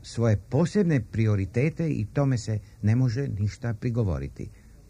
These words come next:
Što je za neko hrana, za drugo može biti otrov. Svet bi bio i suviše sumoran kad bismo svi želeli i jeli isto. Stvarna nevolja počinje kad insistiramo da napunimo želudac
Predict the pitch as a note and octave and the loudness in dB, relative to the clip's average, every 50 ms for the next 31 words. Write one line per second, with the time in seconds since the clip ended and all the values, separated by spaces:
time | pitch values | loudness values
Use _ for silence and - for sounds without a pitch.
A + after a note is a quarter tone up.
0 | - - - - - - - F#3+ E3 B2+ C3+ C3 C3 B2 - A#2 G#2+ - A2 A2 | -20 -20 -20 -20 -6 2 4 6 6 8 8 6 6 6 4 0 2 4 4 4
1 | A2 A2+ A#2+ C#3 D3+ C#3+ G#2 F2+ E2 F#2 F#2+ G2+ G#2+ F#2 E2+ E2 E2+ E2+ F2 F#2 | 6 4 4 2 0 -2 -2 -2 -2 0 2 2 2 2 0 -2 -4 -4 -2 -4
2 | A2 - C3+ C#3+ F3 G#3 G3+ - - A1+ A1 - - - - - - - - - | 0 4 4 6 6 4 2 0 -6 -8 -8 -8 -16 -20 -20 -20 -20 -20 -20 -20
3 | - - - - - - A2 C#3 D3 B2+ A#2 A2+ G#2+ G2 A2 G2+ F#2+ E2 D2 D#2+ | -20 -20 -20 -14 -4 2 4 6 6 6 6 2 4 4 4 4 4 2 -2 -6
4 | - - B2+ E3 E3 - F#3 D#3+ - - D#3 D#3 C#3+ C3 A#2+ A#2 A2 G2+ - A2 | -2 0 2 2 2 2 0 -2 2 4 6 6 8 8 6 6 4 4 2 2
5 | G#2 G#2+ G2 G#2 G#2 G2+ - B2+ D3+ D3+ C#3+ - - - - G2+ E2+ G#2+ A2+ C3 | 2 2 0 -2 -4 -4 0 0 0 0 0 -4 -14 -10 -8 -4 0 2 2 4
6 | C3 B2 B2 A#2+ A2 G2+ G2+ F#2+ G2+ G#2+ A2 G#2 F#2+ F2+ - - - G#2+ F2 E2 | 4 4 4 4 2 2 2 4 4 6 6 4 2 0 -6 -8 -6 -4 -4 -4
7 | - - - - - - - - - - - - - - - - - - - - | -6 -8 -14 -18 -18 -18 -20 -20 -20 -20 -20 -20 -20 -20 -20 -20 -20 -20 -20 -20
8 | - - - - - - - - G3+ G#3+ F#3+ E3+ C#3 C3+ B2+ B2+ B2+ C3 B2 B2+ | -20 -20 -20 -20 -20 -10 2 4 6 8 8 8 8 8 8 8 6 6 6 4
9 | D3 D#3 D3+ D3+ D3+ D3 B2 G#2 B2 A#2 G#2+ - - A2 G#2+ G#2+ G#2 G2+ F#2 F2 | 4 4 2 2 0 0 -2 0 0 0 0 0 0 2 4 4 4 4 2 -2
10 | - - - A2 G#2+ G#2 E2+ G#2 - - A#2 G#2 E2+ - - D#2+ E2 - - C#3 | -8 -4 0 2 2 2 2 -2 -2 2 2 2 2 0 -4 -6 -6 0 2 4
11 | D3 C#3+ C#3 C#3 C#3 C3+ C3+ A#2+ G#2 F#2+ D2 - A#2+ A2 - C3+ C3 B2+ B2 A#2+ | 4 4 4 4 2 2 2 0 0 -2 0 -2 -2 -2 0 0 2 2 2 2
12 | G#2+ F2 E2 F#2+ G#2+ B2 A#2 A2+ A2+ G#2 - - - | 0 0 2 2 2 2 2 0 -2 -2 -4 -10 -18